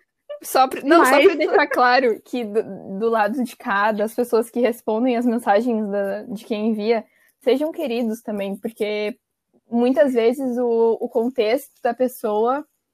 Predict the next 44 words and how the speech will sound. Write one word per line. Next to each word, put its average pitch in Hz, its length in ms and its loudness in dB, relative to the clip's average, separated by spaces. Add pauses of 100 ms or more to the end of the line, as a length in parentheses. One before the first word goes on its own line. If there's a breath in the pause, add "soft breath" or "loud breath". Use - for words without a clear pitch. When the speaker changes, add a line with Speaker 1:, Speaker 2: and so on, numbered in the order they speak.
(420)
Speaker 2:
não, 269 460 -2
não 269 220 0
é 311 60 -2
o 330 80 -2
mesmo. 262 580 0
Tipo, - 240 -6
tu 254 160 -6
foi 240 200 -2
atendido 233 920 2 (300)
muito 262 340 -2
mal 240 440 -2 (100)
na 220 400 -4 (120)
P 254 180 4
Q 285 280 -4
P 214 340 2 (580)
e 247 360 2
tu - 80 -20
tá 240 140 2
enviando 247 340 4
um 247 60 2
negócio 233 400 2
por 254 180 -4
Insta, 226 380 -2
sabe? 208 380 -4
Talvez 214 260 -4
a 233 80 0
pessoa 233 380 -4
aqui, 262 120 -4
Speaker 1:
Uhum. 294 320 4
Speaker 2:
ela 226 360 2
não 240 200 0
queira 285 300 2
ouvir 220 400 2
a 196 140 2
tua 208 240 -2
reclamação. 220 680 -4
Pode 226 360 -2
reclamar, 269 440 -2
mas 226 200 -2
seja 240 320 0
legalzinho 262 560 0
com 262 80 -6
a 233 80 2
gente. 196 480 -10